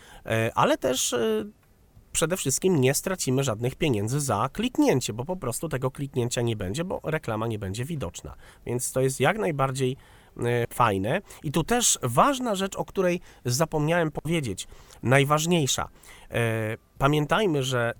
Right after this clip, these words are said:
tworząc reklamę i to, że ona jest wyświetlana w Google, e, my za to nic nie płacimy. My płacimy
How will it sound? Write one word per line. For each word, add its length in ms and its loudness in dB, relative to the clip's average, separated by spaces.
tworząc 680 -2
reklamę 760 0
i 100 -6
to, 220 2
że 180 0
ona 200 0
jest 220 -4
wyświetlana 600 0
w 80 -10
Google, 340 0
e, 300 2
my 300 4
za 300 4
to 280 0
nic 580 2
nie 160 -2
płacimy. 500 -6
My 220 4
płacimy 600 -2